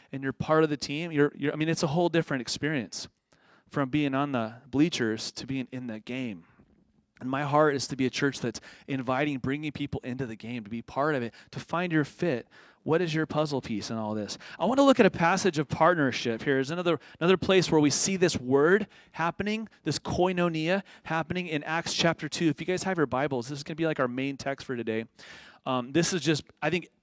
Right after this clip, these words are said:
every pastor's favorite passage in the Bible. You know what I'm saying? This is one of 'em.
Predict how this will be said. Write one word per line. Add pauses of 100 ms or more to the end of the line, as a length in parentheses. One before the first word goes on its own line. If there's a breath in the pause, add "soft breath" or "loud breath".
(500)
every
pastor's
favorite
passage
in
the
Bible.
You
know
what
I'm
saying?
This
is
one
of
'em.